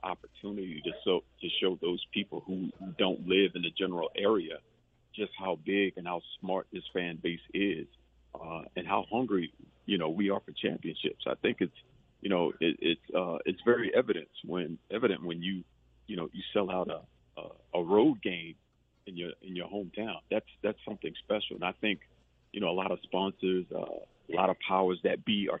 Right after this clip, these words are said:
taking note of that once again. And, uh, yeah, we're just proving all over again that we are that sports town that really can, uh, really feel the emotions of, of wins, of losses, and we can embrace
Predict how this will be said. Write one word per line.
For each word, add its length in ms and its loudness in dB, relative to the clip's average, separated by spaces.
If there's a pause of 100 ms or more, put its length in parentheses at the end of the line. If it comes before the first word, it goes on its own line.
taking 320 0
note 200 4
of 120 0
that 220 0
once 240 -4
again. 480 -2 (600)
And, 260 -6
uh, 320 0 (100)
yeah, 100 -4 (280)
we're 140 6
just 260 0
proving 420 4 (140)
all 240 4
over 160 -2
again 420 0 (640)
that 240 2
we 140 0
are 200 2
that 200 -4 (100)
sports 300 -6 (140)
town 340 -6 (400)
that 120 -4 (180)
really 260 6
can, 320 -4
uh, 320 -4 (100)
really 240 4 (120)
feel 120 6
the 160 2
emotions 640 0
of, 100 0 (120)
of 180 -6
wins, 460 2 (140)
of 140 2
losses, 540 2 (640)
and 500 0 (300)
we 140 -4
can 160 0
embrace 400 0